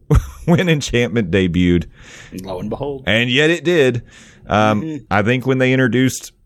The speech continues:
Speaker 1: the Tiki Room under new management, they didn't think the classic Tiki show would ever come back, and it did. So I'll just say it's something to think about. Like,
Speaker 2: Well, yeah. Mm-hmm.
Speaker 1: you know.
Speaker 2: And, and, and, and you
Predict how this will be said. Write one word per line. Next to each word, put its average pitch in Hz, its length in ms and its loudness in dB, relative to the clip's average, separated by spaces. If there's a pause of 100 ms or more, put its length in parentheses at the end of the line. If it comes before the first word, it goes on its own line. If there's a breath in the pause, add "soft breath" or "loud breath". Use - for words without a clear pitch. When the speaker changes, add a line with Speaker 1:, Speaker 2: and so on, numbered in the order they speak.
(140)
Speaker 1:
the 107 140 2
Tiki 123 320 -4
Room 117 240 2
under 117 220 0
new 113 160 2
management, 110 600 0 (280)
they 98 180 0
didn't 123 220 2
think 127 220 0
the 113 80 0
classic 113 460 0
Tiki 127 300 -2
show 101 200 2
would 92 100 2
ever 95 160 2
come 98 220 0
back, 98 280 0 (380)
and 101 220 -2
it 139 140 -2
did. 143 360 2 (420 soft breath)
So 180 960 2
I'll 190 260 0
just 170 220 0
say 113 560 4 (480)
it's - 140 -4
something 123 260 -2
to 107 80 0
think 90 240 -4
about. 65 400 -4 (340)
Like, 98 380 -2 (140)
Speaker 2:
Well, 185 420 -8
yeah. 127 240 -4 (360)
Mm-hmm. 131 260 0
Speaker 1:
you 98 100 2
know. 95 220 0 (100)
Speaker 2:
And, 151 200 -4
and, 156 260 -6
and, 156 240 -4
and 170 180 -4
you 214 440 0